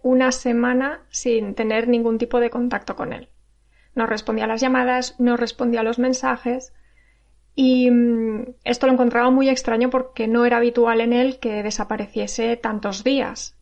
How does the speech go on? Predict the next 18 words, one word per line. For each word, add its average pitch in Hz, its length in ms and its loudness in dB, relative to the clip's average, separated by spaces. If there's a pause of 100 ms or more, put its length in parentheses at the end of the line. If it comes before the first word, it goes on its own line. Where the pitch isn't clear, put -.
(160)
Además, 208 380 -4
él 226 300 0
era 220 140 0
una 220 140 -2
persona 220 300 -4
muy 233 160 2
sociable, 240 640 2
era, 202 540 -4 (520)
tenía 226 300 0
siempre 226 440 -2
a 220 80 -4
sus - 200 -8
amigos 226 340 -2
cerca, 247 460 -2 (920)
y 247 360 4
esto, 226 320 -2
pues, 220 520 -2
eh, 240 520 -4